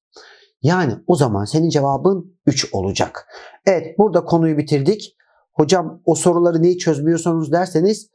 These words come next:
bu Nexus sisteminin P D F'i içinde var arkadaşlar. Soru çözümü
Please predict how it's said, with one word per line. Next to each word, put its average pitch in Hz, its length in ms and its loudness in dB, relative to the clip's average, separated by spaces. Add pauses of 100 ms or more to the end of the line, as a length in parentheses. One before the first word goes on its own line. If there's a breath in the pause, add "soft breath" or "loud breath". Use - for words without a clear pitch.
(320)
bu 185 400 2
Nexus 160 480 -2
sisteminin 139 600 0
P 135 220 0
D 139 160 0
F'i 175 140 -2
içinde 196 320 0
var 202 100 -2
arkadaşlar. 202 680 -4 (340 soft breath)
Soru 165 280 0
çözümü 151 320 0